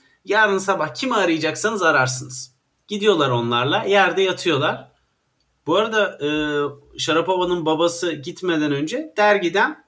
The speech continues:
iki şey okuyor. Biri Williams kardeşlerin çalıştığı akademi, Macchi, yanlış, e, telaffuz etmiyorsam veya Macchi. E, ikincisi de Nick Bollettieri'nin akademisi. Orada da, e, Agassi vesaire var,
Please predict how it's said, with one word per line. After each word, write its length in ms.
iki 200
şey 160
okuyor. 340
Biri 500
Williams 400
kardeşlerin 720
çalıştığı 560
akademi, 600
Macchi, 760
yanlış, 540
e, 260
telaffuz 480
etmiyorsam 520
veya 140
Macchi. 540
E, 280
ikincisi 640
de 180
Nick 220
Bollettieri'nin 600
akademisi. 640
Orada 380
da, 440
e, 40
Agassi 760
vesaire 800
var, 540